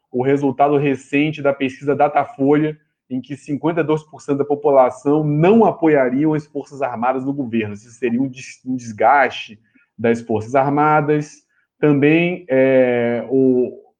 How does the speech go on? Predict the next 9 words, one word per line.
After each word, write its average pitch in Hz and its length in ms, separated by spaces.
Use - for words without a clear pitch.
o 131 60
Murilo 135 360
Clete 156 440
pergunta 131 380
também 131 120
mais 143 220
diretamente 131 500
pro 127 100
Samuel, 127 720